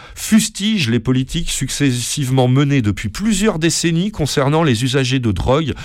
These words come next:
qui consomment dans la rue, en eau, entre autres, du crack. Bah oui, hein, c'est le moins qu'on puisse dire. Ces politiques, vu le résultat, ne peuvent que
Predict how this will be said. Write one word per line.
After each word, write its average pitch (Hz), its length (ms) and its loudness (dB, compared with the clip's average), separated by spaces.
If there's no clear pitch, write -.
qui 139 160 0
consomment 151 420 0
dans 131 140 2
la 104 100 4
rue, 110 220 2
en 104 160 0
eau, 123 220 2
entre 110 300 -2
autres, 170 300 -2
du 82 160 -4
crack. - 460 -8
Bah 78 140 0
oui, 98 180 4
hein, 80 60 -2
c'est 90 160 -4
le 85 60 -4
moins 104 160 -4
qu'on 87 140 -8
puisse 98 220 -8
dire. 95 200 -6
Ces - 160 -6
politiques, 90 420 -4
vu 95 160 0
le 117 80 4
résultat, 92 480 0
ne 98 120 0
peuvent 120 300 -2
que - 320 0